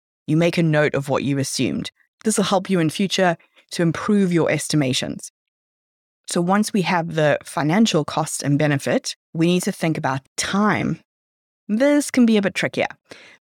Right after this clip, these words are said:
Does the option cost you more of your time? Does it save the team time?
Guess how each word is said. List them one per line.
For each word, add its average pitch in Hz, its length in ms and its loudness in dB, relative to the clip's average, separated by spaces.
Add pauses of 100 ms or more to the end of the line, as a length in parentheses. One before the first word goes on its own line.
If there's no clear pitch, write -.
(140)
Does 208 460 2
the - 160 -2
option 160 320 -2
cost - 440 -4
you 160 280 -2
more 175 260 2
of 160 100 -2
your 160 440 2
time? - 520 -6 (360)
Does 190 180 2
it 190 100 -4
save 180 260 -2
the - 80 -6
team 311 380 4
time? - 440 -6